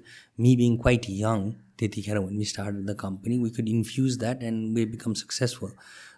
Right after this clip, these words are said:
तर एउटा चिज चाहिँ के हुन्छ भने अहिलेको प्रब्लम कस्तो देख्छु भने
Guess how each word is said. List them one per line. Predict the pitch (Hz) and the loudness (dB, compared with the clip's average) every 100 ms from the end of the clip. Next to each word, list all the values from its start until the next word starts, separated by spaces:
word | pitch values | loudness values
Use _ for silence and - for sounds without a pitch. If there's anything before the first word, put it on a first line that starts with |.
| _ | _
तर | 156 170 - - | 4 4 2 -2
एउटा | 113 131 170 | 2 2 2
चिज | - - 139 - | 0 -2 -2 -2
चाहिँ | 147 131 | -4 -2
के | 160 | 0
हुन्छ | 139 101 107 | 0 -2 -4
भने | 101 117 | -4 -6
अहिलेको | - 147 175 180 175 | 2 6 6 4 0
प्रब्लम | 151 143 143 139 | -2 -2 -4 -6
कस्तो | - - 151 | -8 -4 0
देख्छु | 123 117 117 | 0 -2 -4
भने | 104 107 120 | -6 -6 -6